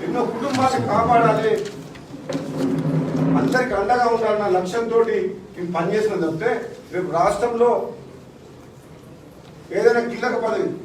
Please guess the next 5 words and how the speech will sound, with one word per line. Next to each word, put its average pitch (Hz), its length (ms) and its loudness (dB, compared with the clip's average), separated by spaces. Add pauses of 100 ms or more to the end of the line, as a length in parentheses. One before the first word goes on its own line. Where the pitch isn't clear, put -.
(280)
అధిష్టానం 247 600 -4 (220)
నాకు 180 200 -4
చెప్పింది, 240 420 -4 (520)
తప్పకుండా 214 560 0
నేను. 180 440 0